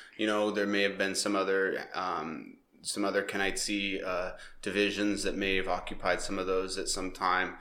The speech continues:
making it to where Henu cor-, Henu, um,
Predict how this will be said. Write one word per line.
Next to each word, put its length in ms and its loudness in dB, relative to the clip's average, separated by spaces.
making 340 0
it 140 -4
to 100 -6
where 120 2
Henu 300 -4
cor-, 300 -4
Henu, 480 0
um, 560 -6